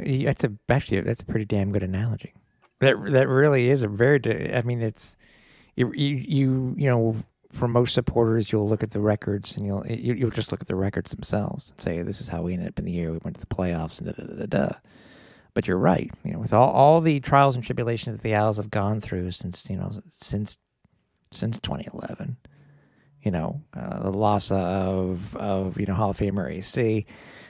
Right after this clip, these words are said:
uh, head coaches galore, quarter-, starting quarterbacks galore. It's true.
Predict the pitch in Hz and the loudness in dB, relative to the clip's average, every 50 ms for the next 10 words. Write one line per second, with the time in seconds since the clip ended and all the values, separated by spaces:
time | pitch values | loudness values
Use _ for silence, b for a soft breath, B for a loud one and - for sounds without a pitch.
0 | B B - 95 95 95 92 90 90 90 90 87 90 - 113 - - - - 135 | B B 0 2 2 4 2 2 2 0 0 0 0 0 0 0 2 4 4 4
1 | 131 123 - - 127 113 113 - 113 107 110 110 117 117 117 113 110 110 107 104 | 4 4 0 -2 -4 -4 -2 -4 -6 -6 -2 0 2 4 6 8 8 8 6 4
2 | - _ - - 143 135 123 107 - - 123 107 - - - 143 135 127 127 123 | 0 _ 2 4 4 4 4 2 0 0 2 2 0 2 4 4 4 6 4 4
3 | 113 107 - - - - 104 110 113 107 104 104 98 101 98 - _ _ _ _ | 4 2 0 -2 -4 -6 -4 -2 -2 0 0 0 0 -2 -2 -6 _ _ _ _
4 | _ _ _ _ _ _ _ _ _ _ _ _ _ _ _ - - 113 104 - | _ _ _ _ _ _ _ _ _ _ _ _ _ _ _ -10 -8 -6 -6 -6
5 | - - 127 139 131 107 - | -6 -4 -4 -2 -2 -2 -4